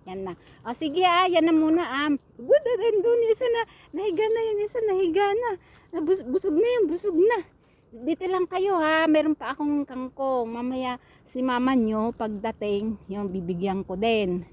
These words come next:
Okay? Diyan muna, ha. Hmm. Ma-, ano, mabuti walang ulan. Nakakasilong kayo dyan sa mga puno. O, sige, dito lang ako sa kabila. Ha? Dito lang kayo, ha. Bye-bye.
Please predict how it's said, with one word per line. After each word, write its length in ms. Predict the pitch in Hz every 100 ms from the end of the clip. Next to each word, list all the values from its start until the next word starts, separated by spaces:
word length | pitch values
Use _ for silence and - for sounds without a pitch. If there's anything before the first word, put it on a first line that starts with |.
| - - - - - -
Okay? 480 | - - 247 277 349
Diyan 480 | 247 247 254 254 240
muna, 240 | 247 262 285
ha. 320 | 277 311 370
Hmm. 420 | 339 - 208 240 - - - -
Ma-, 400 | 277 277 277 277
ano, 240 | 339 330 294
mabuti 400 | 240 240 269 330
walang 320 | 277 262 247
ulan. 480 | 233 302 302 254 247
Nakakasilong 560 | 262 262 - 254 247 247
kayo 160 | 247
dyan 160 | 233 233
sa 80 | 233
mga 240 | 240 233 -
puno. 560 | 226 220 247 262 226 180 - - - - - - -
O, 80 | 214
sige, 240 | - 277 320
dito 240 | 339 349
lang 160 | 349 339
ako 160 | 330
sa 160 | 370 311
kabila. 480 | 277 294 330 339 202 - -
Ha? 160 | 269 311
Dito 240 | 285 294 294
lang 80 | 302
kayo, 240 | 330 381 359
ha. 160 | 370 403 - 226
Bye-bye. 720 | 269 392 202 - 202 202